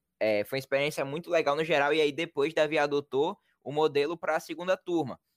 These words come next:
Aí sim, na segunda turma, eu já não fui, é, eu já não é, não era, né, da segunda turma da mentoria do Davi, aí eu tava lá em São Paulo, né, ele vi-, tinha visto que eu tava lá e me convidou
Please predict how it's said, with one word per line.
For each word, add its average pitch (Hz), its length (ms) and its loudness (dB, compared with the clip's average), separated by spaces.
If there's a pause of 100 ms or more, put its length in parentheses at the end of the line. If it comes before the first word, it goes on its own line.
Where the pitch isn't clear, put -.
Aí 156 300 0
sim, 165 180 -12
na 165 100 -2
segunda 151 360 -2
turma, 151 380 -6
eu 139 80 -4
já 107 400 0
não 110 240 -8
fui, - 340 -8
é, 104 300 -4
eu 110 80 -2
já 98 540 -4 (260)
não 120 240 -2
é, 143 260 2
não 113 360 -6
era, 139 200 0
né, 117 160 -6
da 123 140 -2
segunda 95 320 -10
turma 95 220 -18
da 92 100 -8
mentoria 92 640 -10 (400)
do 104 140 -12
Davi, 127 420 0
aí 170 460 2
eu 135 160 0
tava 127 220 0
lá 131 80 -2
em 135 40 -6
São 143 200 -8
Paulo, 147 240 -4
né, 120 140 -4
ele 92 280 -14
vi-, 104 300 -14
tinha 110 160 -8
visto 104 220 -12
que - 60 -20
eu 110 120 -4
tava 113 380 0
lá 127 260 0
e 147 100 -2
me 143 140 -12
convidou 147 580 -2